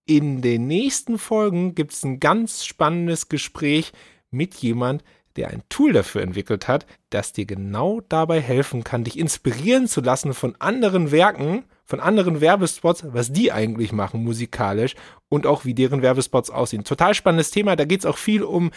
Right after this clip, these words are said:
das Tracking von Werbespots, das Tracking von Musiknutzungen,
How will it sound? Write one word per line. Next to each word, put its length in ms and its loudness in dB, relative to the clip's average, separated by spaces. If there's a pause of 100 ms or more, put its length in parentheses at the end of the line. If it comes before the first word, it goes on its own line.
(240)
das 120 -4
Tracking 480 0
von 200 -2
Werbespots, 680 2 (480)
das 160 0
Tracking 400 0
von 200 -2
Musiknutzungen, 840 -2